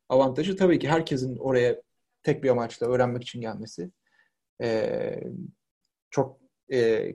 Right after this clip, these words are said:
kaliteli öğretmenlerle karşılaşman ve sana gerçekten öğretmek istedikleri şeylerin olması. E, tabii senin zaten hani çok fazla efor sarf etmeden bazı şeyleri öğrenmeni sağlıyor.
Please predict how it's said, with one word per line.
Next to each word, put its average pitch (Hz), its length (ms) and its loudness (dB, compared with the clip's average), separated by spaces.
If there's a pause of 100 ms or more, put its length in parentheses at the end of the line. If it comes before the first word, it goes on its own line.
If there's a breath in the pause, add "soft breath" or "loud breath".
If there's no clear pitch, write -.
kaliteli 139 400 4
öğretmenlerle 127 640 2
karşılaşman 135 720 -8
ve 131 100 0
sana 131 460 -2
gerçekten 127 460 -4
öğretmek 127 500 -2 (120)
istedikleri 127 640 -4
şeylerin 135 340 2
olması. 127 460 -6 (440)
E, 120 40 -12
tabii 135 160 2
senin 139 220 0
zaten 135 400 2
hani 120 280 -4
çok - 220 -6
fazla 135 200 4
efor 131 200 0
sarf 139 360 2
etmeden 127 400 2
bazı 127 200 4
şeyleri 131 240 -4
öğrenmeni 147 340 2
sağlıyor. 113 420 -6